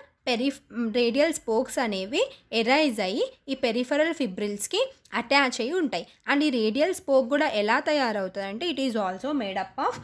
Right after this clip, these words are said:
protein. సెంట్రియోల్ ఫంక్షన్ ఏంటి? Centrioles forms the basal body of cilia and flagella. ఓకేనా?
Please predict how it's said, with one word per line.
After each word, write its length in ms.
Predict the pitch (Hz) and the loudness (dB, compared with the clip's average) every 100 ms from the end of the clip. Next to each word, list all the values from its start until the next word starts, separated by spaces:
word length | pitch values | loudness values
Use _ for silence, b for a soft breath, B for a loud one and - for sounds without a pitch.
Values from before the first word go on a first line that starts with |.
| B - 381 | B -6 6
protein. 380 | 349 226 196 165 - _ - | 6 6 -2 -10 -16 _ -6
సెంట్రియోల్ 400 | - 247 240 311 | 0 2 4 2
ఫంక్షన్ 460 | 320 240 226 - 285 | 2 0 0 0 2
ఏంటి? 380 | 294 277 392 508 B _ | 2 2 0 -2 B _
Centrioles 400 | 247 240 285 339 | 0 4 4 4
forms 400 | - 254 214 220 | 2 0 0 0
the 140 | 302 311 | 0 2
basal 340 | 214 220 294 | 2 4 0
body 340 | 233 214 208 262 | 2 2 2 0
of 40 | 359 - | -2 -4
cilia 280 | 220 214 220 - 233 | -4 -2 -2 -2 0
and 60 | 330 - B - | 0 -2 B 0
flagella. 420 | 349 285 208 190 156 - _ _ | 2 2 0 -2 -2 -6 _ _
ఓకేనా? 380 | 226 233 226 381 | -4 -2 2 2